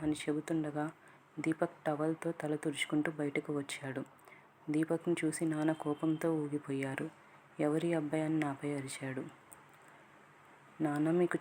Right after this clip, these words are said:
చెప్పాను కదా దీపక్ ఇతనే" అని భయపడుతూ చెప్పాను. "అనుకున్నదే చేశావు శ్రావ్య. మీ నాన్న పరువు పోతే పోనీ అని నీకు నచ్చిన పని చేశావు.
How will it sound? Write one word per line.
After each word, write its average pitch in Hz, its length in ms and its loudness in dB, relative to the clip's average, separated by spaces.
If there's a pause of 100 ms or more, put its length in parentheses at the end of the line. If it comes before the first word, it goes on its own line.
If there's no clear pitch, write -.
చెప్పాను 165 400 6
కదా 156 300 4
దీపక్ 147 500 2
ఇతనే" 151 320 2
అని 156 220 4
భయపడుతూ 147 520 2
చెప్పాను. 143 580 0 (1120)
"అనుకున్నదే 170 580 6 (100)
చేశావు 160 320 2
శ్రావ్య. 143 520 2 (300)
మీ 156 80 6
నాన్న 147 300 6
పరువు 165 340 4
పోతే 160 340 2
పోనీ 156 440 4
అని 160 300 4 (760)
నీకు 160 160 4
నచ్చిన 151 280 2
పని 160 260 4 (120)
చేశావు. 147 460 0